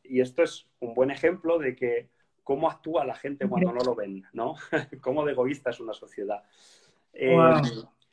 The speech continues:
Speaker 1: en Dinamarca creo que se devolvían un, un setenta por ciento, en España un cincuenta por ciento, eh,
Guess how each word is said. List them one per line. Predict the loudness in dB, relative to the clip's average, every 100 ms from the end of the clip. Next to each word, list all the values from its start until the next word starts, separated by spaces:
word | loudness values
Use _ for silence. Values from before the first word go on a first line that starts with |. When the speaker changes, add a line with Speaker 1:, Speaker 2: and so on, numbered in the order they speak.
| _ -6
Speaker 1:
en | -4 -2
Dinamarca | -4 0 0 0 -2
creo | -4
que | -4
se |
devolvían | -6 -4 -6 -6 -6
un, | -6 -8 -10 -16 -18 -14
un | -10 -8 -8
setenta | -10 -6 -2 0 0
por | -2 -2
ciento, | 2 4 2 -4 -10 _ _ _ _ _ _ _ _ _
en | -4 0 0 0 -2 -4 -6
España | -6 -4 -2 0 -2 -2
un | -2 -4
cincuenta | -4 -8 -4 -4 -2
por | -2 -2
ciento, | 0 0 0 -2 -10 -14 _ _ _ _ _ _ _
eh, | -6 -2 2 4 2 -2 -12